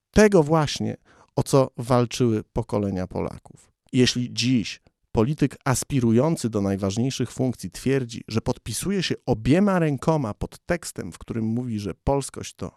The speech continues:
nienormalność, to odbiorcy tych słów mają prawo zadać pytanie, czy jego zdaniem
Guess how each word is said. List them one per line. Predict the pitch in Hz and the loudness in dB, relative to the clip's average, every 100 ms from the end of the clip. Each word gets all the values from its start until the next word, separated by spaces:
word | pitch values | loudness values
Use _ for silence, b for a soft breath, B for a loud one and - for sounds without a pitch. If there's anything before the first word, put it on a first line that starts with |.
| - | -6
nienormalność, | 104 95 92 131 151 107 76 - - | -2 0 -2 -2 -4 -6 -12 -18 -4
to | 107 95 95 | -2 0 -2
odbiorcy | - 101 98 110 123 127 - - | -4 -6 -2 4 4 4 -2 -14
tych | - 85 | -14 -14
słów | - 123 120 - - - | -4 0 0 -2 -14 -6
mają | 107 110 104 | -2 2 0
prawo | - 104 95 87 85 - | 0 -4 -4 -6 -6 -10
zadać | 101 92 82 76 - - - | -6 -6 -6 -8 -12 -16 -12
pytanie, | 90 - 64 - - _ _ _ _ | -10 -8 -10 -14 -18 _ _ _ _
czy | - | -6
jego | 85 120 135 | -2 -2 0
zdaniem | 107 107 76 62 - | -2 -4 -6 -10 -16